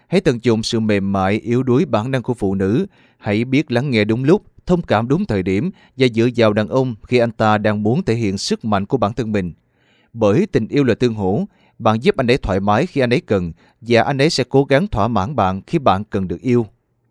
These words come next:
Mình luôn tạo cảm giác cho chồng thấy nhà đúng là nơi để về.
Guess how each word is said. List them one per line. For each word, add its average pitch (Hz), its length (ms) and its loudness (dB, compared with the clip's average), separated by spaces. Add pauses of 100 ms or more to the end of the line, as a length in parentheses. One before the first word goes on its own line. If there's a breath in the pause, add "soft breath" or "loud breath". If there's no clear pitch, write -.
(580)
Mình 160 160 2
luôn 196 140 4
tạo 131 180 2
cảm 127 240 -4
giác 175 240 0
cho 151 120 2
chồng 98 360 0
thấy 143 200 -2
nhà 98 320 0
đúng 117 240 -2
là 123 100 0
nơi 104 200 0
để 95 240 -2
về. 92 280 0